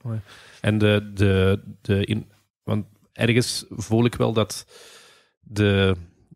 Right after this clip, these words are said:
eh, bioloog, bedenker, ingenieur, eh, dat, ik roep wat termen, maar dat er wel i-,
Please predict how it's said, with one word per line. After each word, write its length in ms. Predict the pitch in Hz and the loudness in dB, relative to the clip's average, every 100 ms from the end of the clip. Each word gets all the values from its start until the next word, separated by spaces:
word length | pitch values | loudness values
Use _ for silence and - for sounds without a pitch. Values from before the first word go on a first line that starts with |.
| _ - | _ -8
eh, 280 | 107 92 - _ _ _ - | -4 -4 -6 _ _ _ -16
bioloog, 760 | 104 95 107 107 107 113 104 | -14 -4 0 2 4 2 0
bedenker, 840 | 107 104 107 110 113 104 - - - | -2 0 0 0 0 0 -2 -10 -8
ingenieur, 800 | 110 101 110 107 110 110 - - | -6 -2 0 2 4 2 -2 -4
eh, 460 | 110 107 107 110 107 - - | -2 0 0 -4 -8 -14 -10
dat, 120 | - 104 _ _ _ _ | -6 -6 _ _ _ _
ik 240 | - - - - - _ | -18 -18 -20 -20 -20 _
roep 340 | - 123 123 | -4 0 2
wat 160 | 120 - | 2 2
termen, 260 | 120 123 120 | 2 2 2
maar 80 | |
dat 180 | 107 107 | 2 2
er 60 | 107 | 2
wel 120 | |
i-, 100 | 110 | 2